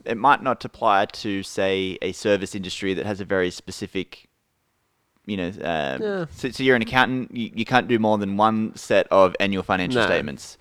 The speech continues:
Speaker 2: No.
Speaker 1: Uh, you could do quarterly, uh, but there's, there's
Speaker 2: Mm.
Speaker 1: other things that you can offer.
Speaker 2: Well, that's true.
Speaker 1: But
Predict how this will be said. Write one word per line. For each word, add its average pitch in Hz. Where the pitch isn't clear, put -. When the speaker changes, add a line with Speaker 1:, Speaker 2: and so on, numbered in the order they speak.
Speaker 2:
No. 107
Speaker 1:
Uh, 98
you 170
could 151
do 85
quarterly, 95
uh, 92
but 87
there's, 127
there's 120
Speaker 2:
Mm. 139
Speaker 1:
other 117
things 120
that -
you 92
can 87
offer. 107
Speaker 2:
Well, 175
that's 170
true. 127
Speaker 1:
But -